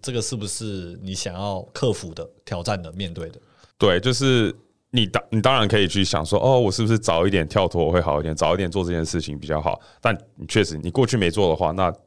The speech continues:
Speaker 2: 现在就是最好的时机。
Speaker 1: 嗯，嗯。
Speaker 2: 所以我觉得也不要去想这些时间上的限制啦。
Speaker 1: 对啊，想做就开始提早安排啦，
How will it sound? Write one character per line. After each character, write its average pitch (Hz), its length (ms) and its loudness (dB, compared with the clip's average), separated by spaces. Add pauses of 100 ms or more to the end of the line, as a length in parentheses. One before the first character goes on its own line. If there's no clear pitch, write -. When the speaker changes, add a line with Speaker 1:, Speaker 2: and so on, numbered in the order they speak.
(180)
Speaker 2:
现 101 300 2
在 95 200 4
就 92 160 -2
是 82 220 -4
最 92 200 2
好 62 220 -2
的 - 100 -10
时 - 240 -8
机。 - 300 -14 (200)
Speaker 1:
嗯， 98 440 -6
嗯。 104 80 -6
Speaker 2:
所 82 160 0
以 80 300 0
我 85 120 -4
觉 85 200 2
得 87 100 4
也 85 80 4
不 87 80 0
要 87 160 6
去 92 160 0
想 73 300 -2
这 85 100 -2
些 82 260 2 (300)
时 - 160 -2
间 92 180 2
上 95 160 -2
的 76 80 -2
限 76 240 -2
制 73 200 -10
啦。 - 200 -8 (320)
Speaker 1:
对 107 120 -6
啊， 92 80 -4
想 135 240 0
做 208 180 4
就 190 140 0
开 175 220 2
始 143 120 -4
提 143 160 -4
早 135 120 4
安 135 260 -2
排 95 220 -2
啦， 92 180 -6